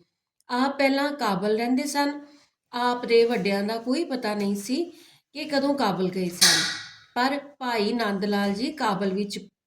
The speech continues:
ਪੜ੍ਹੇ ਤੇ ਉੱਥੇ ਹੀ ਪਲੇ ਸਨ, ਅਰ ਕਿਸੇ ਕਾਰਨ ਕਾਬਲ ਨੂੰ ਛੱਡ ਕੇ ਮੁਲਤਾਨ ਆ ਪੁੱਜੇ।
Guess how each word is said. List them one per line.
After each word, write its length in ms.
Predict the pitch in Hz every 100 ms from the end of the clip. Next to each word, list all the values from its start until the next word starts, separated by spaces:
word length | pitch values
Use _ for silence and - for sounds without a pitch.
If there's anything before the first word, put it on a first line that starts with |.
| -
ਪੜ੍ਹੇ 460 | 214 311 359 - _ _ _ _
ਤੇ 120 | 320
ਉੱਥੇ 380 | - 262 254 311
ਹੀ 160 | 320 339
ਪਲੇ 280 | 220 190
ਸਨ, 400 | 175 - 170 165 - _ _ _ _ 220
ਅਰ 80 | 240
ਕਿਸੇ 400 | 240 233 254 254
ਕਾਰਨ 400 | 254 240 262 262
ਕਾਬਲ 400 | 240 202 196 214
ਨੂੰ 180 | 226 233
ਛੱਡ 240 | 214 185
ਕੇ 200 | 185 254
ਮੁਲਤਾਨ 560 | 269 269 247 247 233 269
ਆ 200 | - 220
ਪੁੱਜੇ। 540 | 190 165 - 160 -